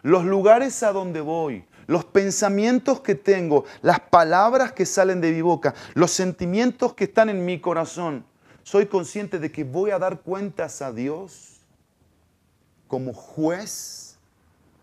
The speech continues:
porque es un juez también, un juez que no permite en el cielo cosas sucias. Soy consciente de eso porque para eso es la paciencia de Dios. Y miren,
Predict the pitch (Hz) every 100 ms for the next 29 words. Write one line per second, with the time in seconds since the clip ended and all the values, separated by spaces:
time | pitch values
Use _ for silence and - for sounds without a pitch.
0 | _ _ - 123 147 - 135 113 143 143
1 | 196 - 151 131 127 - 208 214 _ _
2 | _ _ _ _ _ _ _ _ _ -
3 | 160 - 185 190 165 156 185 - 160 160
4 | 196 165 160 151 - 202 196 156 185 202
5 | - 165 - - 190 - 214 233 - -
6 | _ - - 196 - 165 - 190 196 185
7 | 175 185 196 - - _ 143 135 131 143
8 | 165 165 156 135 120 123 - 143 139 143
9 | 127 127 147 143 - - - - - 160
10 | 202 185 117